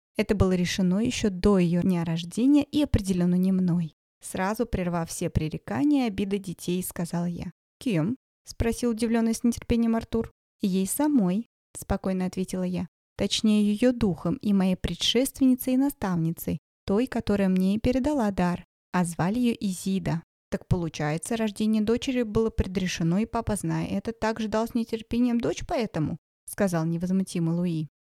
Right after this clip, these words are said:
«Папа ждал дочь, потому что всегда хотел младшую сестру», — невозмутимо продолжая есть, сказал Карлос. У него одного аппетит вообще никогда не пропадал. Война войной, а обед по расписанию.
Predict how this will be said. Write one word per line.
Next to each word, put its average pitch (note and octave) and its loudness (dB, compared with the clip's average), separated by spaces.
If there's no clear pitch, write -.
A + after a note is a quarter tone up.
«Папа F3+ 0
ждал F3 -6
дочь, G#3 -4
потому F3 -4
что - -8
всегда F3+ -4
хотел G3 -2
младшую F#3+ 0
сестру», — F#3 -4
невозмутимо F3+ 0
продолжая F3 0
есть, B3+ -6
сказал F#3 -2
Карлос. E3+ -2
У A3+ 2
него A3 4
одного G3 2
аппетит F#3+ -2
вообще F3+ 2
никогда F3+ -2
не F3+ -2
пропадал. E3+ -4
Война F3+ 0
войной, E3+ -2
а G3 0
обед F3+ 0
по - -4
расписанию. F3+ -4